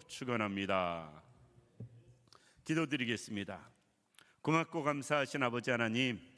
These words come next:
은혜와 사랑을 진심으로 감사드립니다. 하나님, 가정이 위기라는 말을 누구나 합니다. 그런데 그 위기의 가정을 해결할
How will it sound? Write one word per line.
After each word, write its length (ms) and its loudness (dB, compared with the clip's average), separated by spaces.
은혜와 360 2
사랑을 520 0
진심으로 760 -2
감사드립니다. 1080 -4
하나님, 500 -2
가정이 460 4
위기라는 460 2
말을 360 2
누구나 400 0
합니다. 720 0
그런데 400 -2
그 320 0
위기의 460 0
가정을 520 0
해결할 680 0